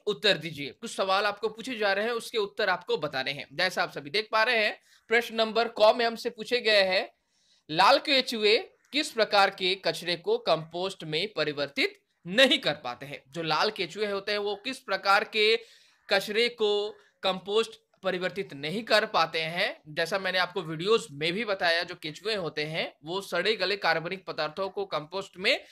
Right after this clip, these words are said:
चेंज कर देते हैं, परिवर्तित कर देते हैं, but कांच के टुकड़े हो, अगर धो-, धातुओं के कोई टुकड़े हैं तो उसे वो चेंज नहीं कर पाते हैं। तो फ्रेंड्स, चलिए देख ले रहे हैं इस सवाल का उत्तर हमें किस प्रकार से लिखना है।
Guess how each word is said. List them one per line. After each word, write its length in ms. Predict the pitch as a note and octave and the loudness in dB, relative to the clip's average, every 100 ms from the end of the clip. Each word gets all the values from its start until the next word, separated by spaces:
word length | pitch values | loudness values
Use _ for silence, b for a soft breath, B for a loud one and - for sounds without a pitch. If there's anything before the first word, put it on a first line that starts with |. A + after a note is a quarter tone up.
| B | B
चेंज 280 | - A3+ A3 | 0 2 2
कर 180 | - E3 | 0 -2
देते 320 | D#3 D3 D3+ | 0 -2 -2
हैं, 180 | G#3 C#4 | -2 -2
परिवर्तित 420 | G3+ E3+ D3 D3 | -2 -4 -6 -10
कर 200 | - G#3 | -4 -2
देते 340 | G#3+ F#3+ - G#3 | 0 -2 -2 0
हैं, 260 | B3 - B B B F3 | 2 0 B B B -4
but 120 | F#3 | -4
कांच 320 | - G3 A#3 | 0 2 2
के 80 | G#3+ | 0
टुकड़े 320 | G3+ D#3+ F3 | -6 -4 -4
हो, 200 | F#3 F3+ | -2 -2
अगर 340 | F3+ D#3+ E3+ E3 - | -2 -2 -4 -6 -12
धो-, 220 | C#3+ D#3+ D#3+ D3+ | -10 -8 -8 -8
धातुओं 420 | D#3+ D#3+ G3+ A#3+ | -6 -4 -2 0
के 100 | A3+ | 0
कोई 180 | G3 F3+ | -2 -4
टुकड़े 280 | E3+ E3 | -6 -4
हैं 160 | E3+ F#3+ | -2 -2
तो 140 | F#3+ | -4
उसे 260 | F#3+ F#3 G#3+ | -8 -6 -4
वो 300 | G3 B3 - b - | 0 0 -2 b -2
चेंज 260 | G3 G3 | -2 -2
नहीं 300 | E3 C#3+ F3+ | -4 -4 -4
कर 160 | F3 D3 | -2 -4
पाते 320 | B2+ B2 B2 | -4 -6 -4
हैं। 200 | D3+ G2 - | -6 -6 -6
तो 80 | |
फ्रेंड्स, 320 | E3 F#3+ A3+ - | -4 -2 -2 -2
चलिए 240 | F#3 F#3 | 0 0
देख 200 | E3 G#3 | 2 2
ले 140 | A3+ | 2
रहे 200 | A#3 A3 | 4 4
हैं 160 | C4 - b b b - | 2 -2 b b b -2
इस 180 | D#4 D4 | -2 2
सवाल 240 | A#3+ A#3+ | 6 6
का 100 | B3 | 6
उत्तर 260 | A3 G#3+ G#3 | 2 2 0
हमें 240 | G#3 B3 | 2 -2
किस 160 | A#3+ A3+ | -4 -6
प्रकार 320 | G3 D#3+ F#3 | -6 0 0
से 340 | F#3 B3 F#4+ - | 2 2 2 -2
लिखना 300 | D3+ D#3+ D3+ | -6 -4 -2
है। 280 | D3 D3+ - | 0 -2 -4